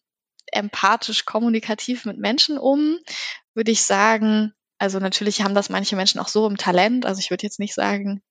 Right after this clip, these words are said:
dass KollegInnen das pauschal nicht können oder so, aber ich würde schon sagen, dass es mir nützt, dass ich sowas wie aktives Zuhören mal gelernt habe und einfach im, im Kontakt oder auch sowas wie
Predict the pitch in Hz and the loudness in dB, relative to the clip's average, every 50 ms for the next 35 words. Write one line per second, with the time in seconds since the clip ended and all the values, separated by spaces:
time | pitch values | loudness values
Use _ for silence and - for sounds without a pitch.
0 | _ - 196 190 190 - - - - 202 196 202 208 214 - - 196 202 202 196 | _ -4 -4 -2 -2 -2 -4 -4 -4 0 2 2 2 2 0 -2 -2 -2 -2 -2
1 | 196 190 196 185 - - - _ _ - - 196 190 - - 196 208 214 208 185 | -2 -4 -6 -6 -8 -12 -14 _ _ -8 -8 -6 -4 -2 0 2 2 2 0 -2
2 | - - - - 196 233 311 302 240 214 214 220 220 214 214 226 220 202 202 190 | -6 -4 0 2 2 2 2 2 0 2 2 2 2 2 0 -2 0 0 -2 -2
3 | 196 202 202 202 - - 240 269 262 220 214 208 202 214 214 214 202 - - - | -2 -6 -2 -2 0 2 4 4 4 4 4 4 4 4 2 -2 -6 -6 -8 -8
4 | - 208 202 196 185 190 - - - - - _ _ - 208 240 311 - - - | -6 -2 0 0 0 -2 -4 -14 -20 -20 -20 _ _ 2 4 4 4 4 0 -6
5 | - - - - - - - - - - 196 202 214 - - 208 - - 196 196 | -6 -8 -14 -16 -16 -16 -16 -14 -8 -6 -6 -6 -6 -6 -8 -8 -6 -6 -4 0
6 | 196 196 202 - - - 196 196 - - 202 - - 233 208 208 208 - - - | 0 0 0 0 -4 -8 -6 -6 -4 -6 -6 -8 -8 -8 -6 -6 -6 -8 -6 -4
7 | - 285 302 294 254 214 214 208 208 214 226 233 247 254 254 - - - - - | 0 2 4 4 4 4 4 6 6 6 4 4 4 0 -2 -4 -12 -16 -16 -8
8 | - 202 202 208 208 208 196 202 196 208 208 196 - - - - 277 339 - _ | -2 2 2 2 4 2 2 2 2 0 -2 -4 -6 -6 0 2 2 2 0 _
9 | _ _ _ _ _ _ _ - 190 208 208 202 202 202 196 196 - - 185 196 | _ _ _ _ _ _ _ 0 2 2 2 2 0 -2 -4 -4 -4 -4 -2 -2
10 | - 202 - - 196 202 196 190 - 208 202 196 - 208 190 196 - 175 170 - | -2 -4 -4 -4 -4 -4 -4 -4 -4 -4 -4 -4 -2 -4 -4 -2 0 -2 -2 -2
11 | - - - - - - 208 196 196 190 - - - 202 - - 208 202 202 196 | -2 -10 -12 -12 -8 -4 2 4 4 4 4 2 0 0 -2 -4 0 2 2 2
12 | 202 - - 208 202 196 190 190 190 196 196 190 | 2 0 -6 -8 -8 -6 -4 -2 0 2 2 0